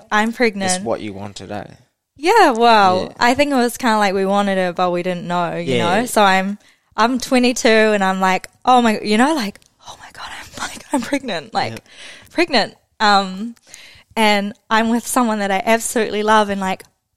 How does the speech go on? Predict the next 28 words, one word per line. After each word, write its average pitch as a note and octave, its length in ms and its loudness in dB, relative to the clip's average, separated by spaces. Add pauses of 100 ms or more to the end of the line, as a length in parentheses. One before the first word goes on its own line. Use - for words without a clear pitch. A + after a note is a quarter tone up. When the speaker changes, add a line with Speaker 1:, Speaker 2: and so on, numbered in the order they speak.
(160)
Speaker 1:
I D4+ 200 -2
want C#4 320 0 (320)
this A#3 220 -2
baby A3 560 0 (480)
and G3+ 520 -2 (200)
everyone E4 400 4
wants A3 240 2
this - 180 -6
baby, F#3+ 320 2
you F#3 80 -6
know? F#3+ 280 2
So G3 420 4 (500)
I G#3+ 220 4
actually A3+ 240 -2
went G#3 220 -2
and G3 140 -6
got, F#3+ 200 2
like, F#3 200 -2
little G#3+ 360 0
gold G3 540 0
hearts F#3 580 -2
and G3+ 160 -6
put - 160 -4
them G3 160 -6
into G3 280 -6
a F#3+ 60 -6
little F#3+ 180 -4
box. - 440 -2